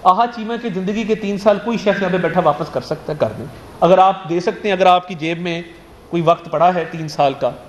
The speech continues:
उसके बच्चों को वापस कर दें। उसके पाँच साल के बेटे, तीन साल के बेटे को कह दें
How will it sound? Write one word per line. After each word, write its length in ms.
उसके 200
बच्चों 260
को 80
वापस 260
कर 160
दें। 200
उसके 220
पाँच 300
साल 200
के 140
बेटे, 340
तीन 200
साल 200
के 100
बेटे 240
को 80
कह 180
दें 180